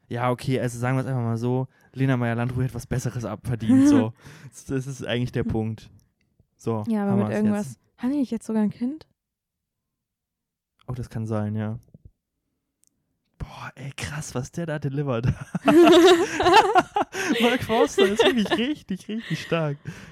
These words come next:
Speaker 1: Starker Typ, ey. Wirklich. <laughs> Mark Forster,
Speaker 2: Ach,
Speaker 1: ja.
Speaker 2: einfach mal mit Braten in die Lena gesetzt.
Speaker 1: Ey, weißt du, was richtig geil wär? Wenn Chiago später so Art Mark Forster wird,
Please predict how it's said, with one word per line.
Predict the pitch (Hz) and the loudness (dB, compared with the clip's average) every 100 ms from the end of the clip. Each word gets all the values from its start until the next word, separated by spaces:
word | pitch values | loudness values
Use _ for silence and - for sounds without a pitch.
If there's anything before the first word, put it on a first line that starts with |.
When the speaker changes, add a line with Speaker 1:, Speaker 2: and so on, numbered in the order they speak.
| - | -20
Speaker 1:
Starker | - 180 - 143 143 | -8 -6 -6 -6 -8
Typ, | - 156 139 | -6 -6 -6
ey. | 110 110 120 _ _ _ - - | -6 -6 -8 _ _ _ -20 -12
Wirklich. | - 185 156 220 - 180 - 220 | -6 -2 2 2 2 -4 -4 -6
<laughs> | - - 240 - - | -8 -18 -18 -18 -8
Mark | 151 156 | -6 -6
Forster, | - 175 226 151 143 | -4 -4 -4 -6 -6
Speaker 2:
Ach, | 147 | -4
Speaker 1:
ja. | 143 | -4
Speaker 2:
einfach | 143 | -6
mal | 233 220 | -10 -14
mit | 220 | -14
Braten | - 220 220 214 - 208 | -16 -14 -12 -12 -14 -16
in | 208 | -14
die | 208 | -16
Lena | 208 208 214 | -16 -16 -18
gesetzt. | 208 214 220 220 _ _ _ _ _ _ _ _ _ _ - | -18 -20 -20 -20 _ _ _ _ _ _ _ _ _ _ -8
Speaker 1:
Ey, | 120 | -2
weißt | 123 127 | 0 0
du, | |
was | 120 | 0
richtig | 135 135 - | 0 0 0
geil | 117 117 | 0 0
wär? | 113 110 123 - _ _ _ _ _ _ _ _ - | 2 0 -2 -6 _ _ _ _ _ _ _ _ -10
Wenn | 120 | -8
Chiago | 120 - - 127 | -8 -8 -4 0
später | 120 - 120 | 0 -2 -6
so | 117 - | -6 -6
Art | 120 120 | -8 -6
Mark | 117 - | -8 -4
Forster | 117 120 - 110 | -4 -4 -4 -6
wird, | 113 123 | -6 -8